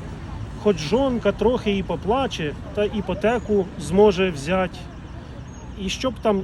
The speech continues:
люди не казали, армійський вигідний контракт. Як Гробові пообіцяли, мільйони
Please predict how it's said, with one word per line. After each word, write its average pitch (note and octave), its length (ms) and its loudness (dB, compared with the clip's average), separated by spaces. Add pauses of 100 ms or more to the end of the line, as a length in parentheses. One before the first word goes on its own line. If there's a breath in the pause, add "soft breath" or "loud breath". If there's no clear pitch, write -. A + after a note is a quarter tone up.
люди F#3+ 440 2 (100)
не F#3 160 -2
казали, E3 640 -4 (640)
армійський F#3 720 0 (100)
вигідний F2+ 600 2
контракт. D3+ 500 2 (1400)
Як F2+ 180 2 (380)
Гробові F3 480 0 (180)
пообіцяли, D3 720 2 (920)
мільйони F#3 500 0